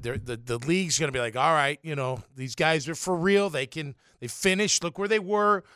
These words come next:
Look where they are now, and they're playing with some great momentum." So it's a very important game to win.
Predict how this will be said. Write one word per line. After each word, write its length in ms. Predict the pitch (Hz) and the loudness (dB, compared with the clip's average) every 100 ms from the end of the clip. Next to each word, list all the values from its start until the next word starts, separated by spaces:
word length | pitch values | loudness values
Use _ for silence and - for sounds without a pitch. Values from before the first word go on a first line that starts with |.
| _ | _
Look 160 | 127 175 | -8 -2
where 100 | 185 | 2
they 140 | 196 | 4
are 220 | 185 185 | 6 4
now, 400 | 170 160 156 160 - | 2 0 0 -2 -4
and 160 | 139 | -6
they're 80 | 131 | -6
playing 300 | 117 160 151 | -6 -4 -4
with 120 | 135 | -6
some 120 | - 120 | -8 -8
great 280 | 139 139 127 | -4 -2 -2
momentum." 460 | 123 120 120 113 | -6 -6 -6 -6
So 280 | - 113 104 - - - | -6 -6 -6 -10 -20 -16
it's 100 | - | -12
a 40 | |
very 320 | 110 160 175 156 | -2 2 2 2
important 400 | 123 139 117 107 | -4 -6 -8 -12
game 200 | 107 98 | -12 -12
to 80 | |
win. 280 | 90 95 87 | -12 -14 -16